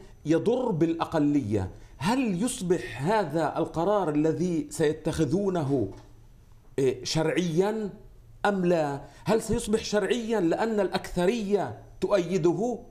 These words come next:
وماذا إذا كان استفتاء عام وحكمت الأكثرية بأن هذا القرار الذي سيتخذونه هو قرارا شرعياً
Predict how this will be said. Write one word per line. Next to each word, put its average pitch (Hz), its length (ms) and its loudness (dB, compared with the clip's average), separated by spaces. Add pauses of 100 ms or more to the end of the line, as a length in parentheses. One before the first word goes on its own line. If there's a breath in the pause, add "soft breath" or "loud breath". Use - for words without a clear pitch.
(460)
وماذا 233 360 0
إذا 190 200 0
كان 180 220 -2
استفتاء - 840 -2 (440 loud breath)
عام 123 500 -2 (800)
وحكمت 180 520 0
الأكثرية 170 800 0 (300 loud breath)
بأن 160 760 0 (160)
هذا 147 840 0
القرار 165 840 0 (240 loud breath)
الذي 165 440 0
سيتخذونه 160 880 -2
هو 180 300 2
قرارا 175 560 0
شرعياً 165 760 -2